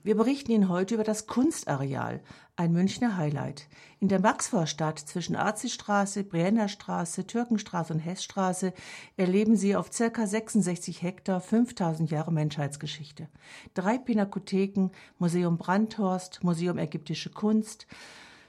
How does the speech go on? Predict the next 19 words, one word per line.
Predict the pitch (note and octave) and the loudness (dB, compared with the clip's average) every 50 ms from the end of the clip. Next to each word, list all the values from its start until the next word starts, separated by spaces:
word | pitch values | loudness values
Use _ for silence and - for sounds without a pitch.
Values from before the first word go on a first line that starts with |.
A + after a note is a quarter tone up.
| _ _ - | _ _ 0
N-S-Dokumentationszentrum, | - G3 G3+ - G#3 G3 G3+ F#3+ G3 - F3+ F3 E3 - E3 D#3 - - F#3+ F#3+ G3 G#3 G3+ - - F#3 F3+ E3+ - - F3+ E3+ F3 F3 E3+ - | 2 4 4 4 2 2 0 -2 -2 0 0 0 0 0 -2 -4 -2 2 2 4 4 4 2 0 -2 -2 -2 -4 -6 -6 -4 -2 0 -2 -2 -2
die | - A3 | 0 4
Universität, | G#3+ G3+ F#3+ E3+ D#3 D3 D3+ E3 D#3 - G#3+ A3+ A#3 A#3+ A#3 A#3+ | 6 6 6 6 4 0 -2 -4 -4 0 2 4 4 4 2 0
die | - E3 | -4 -6
T | - - F3 E3+ | -4 -2 -4 -2
U | F3 | -2
M, | - - F#3+ F#3 F#3+ F#3+ F#3+ | 0 2 4 4 4 4 4
die | - G3+ F#3 | 2 2 4
Hochschule | G3 A3+ B3 A#3 - - A#3 G#3+ G3+ G3 | 4 4 4 2 2 2 2 4 4 4
für | G3 | 0
Film | F3+ - F#3+ F#3 E3 | -2 -2 -2 -2 0
und | D3+ D#3+ - | 0 -2 -4
Fernsehen, | - F#3 F#3 F#3+ G3+ G#3 G3 G3+ F#3+ F#3+ F#3+ | -2 0 2 2 4 4 4 4 2 0 0
über | - A#3+ A3 A3+ G#3+ | 0 2 4 4 4
fünfzig | G#3 G#3+ G3+ G3 F#3+ G3 - G3 E3+ - | 4 4 2 2 2 2 0 -6 -6 -4
Galerien | - E3 E3 E3+ E3+ F3 F3+ F#3 F#3+ G3 G3 | -2 -2 0 0 0 0 0 0 0 0 0
und, | - A3 G#3 G#3+ G#3+ G#3 G3+ - - - | 2 4 6 6 6 4 0 -4 -8 -4
und, | F#3+ E3+ F3 F3+ F3 E3 - - | -2 0 0 0 -2 -4 -6 -8
und. | - D3 C3+ C#3 C#3+ - - | -6 -4 -4 -4 -4 -8 -12